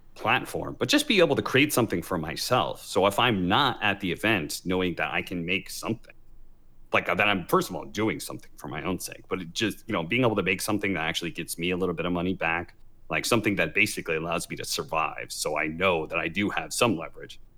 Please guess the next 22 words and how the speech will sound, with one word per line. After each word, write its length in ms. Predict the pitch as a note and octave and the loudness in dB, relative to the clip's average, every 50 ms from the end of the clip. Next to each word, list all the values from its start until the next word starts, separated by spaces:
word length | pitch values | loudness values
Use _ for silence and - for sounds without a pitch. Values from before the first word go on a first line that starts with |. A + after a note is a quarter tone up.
| - - - - | -20 -20 -4 0
that 100 | E2+ F#2 | 4 4
I 80 | G2+ | 4
can 280 | G2 - - B2 B2 A2+ | 4 4 2 4 4 4
say 220 | - - E2 D2+ | 2 0 -2 -4
no 200 | C#2+ C#2 C#2 C#2+ C#2 | -4 -6 -10 -12 -12
to 180 | - - D#2+ | -10 -10 -8
some 220 | - - D2+ C#2+ C#2+ | -6 -6 -6 -8 -10
event. 280 | - - A#1+ C2+ - - - - - - - - - - | -10 -10 -10 -10 -10 -12 -16 -18 -20 -20 -20 -20 -14 -12
Like, 160 | - - - | -12 -10 0
that 160 | - A#2 A#2 A#2 | 2 4 6 6
is 160 | A#2 F2 D#2 | 4 4 2
important. 480 | C#2+ - - F2 D2+ - A1 - - - - - - | -2 -4 -4 -4 -4 -4 -6 -10 -12 -14 -14 -6 -4
And 80 | F2 | -4
unfortunately, 580 | F2+ - F3 F#3 F3 - - D3+ C3+ B2+ B2+ A#2 | 2 4 4 6 6 6 6 6 6 6 4 4
ten 220 | - - C3 B2+ | 2 4 4 4
minute 180 | B2 A#2+ A2 - | 6 4 2 2
delay 460 | - F2 F#2 F#2+ F#2+ G2 F#2+ F2 - | 0 2 2 4 4 2 2 0 -4
kind 220 | - - G#2 G2+ F2 | -6 -2 0 0 2
of 40 | - | 0
screws 320 | - - F#2 F#2 E2 - | -2 -2 -4 -4 -4 -4
with 120 | F2 D#2 | -4 0
that. 240 | F2 F2 F2+ F#2 - | 2 2 2 2 -2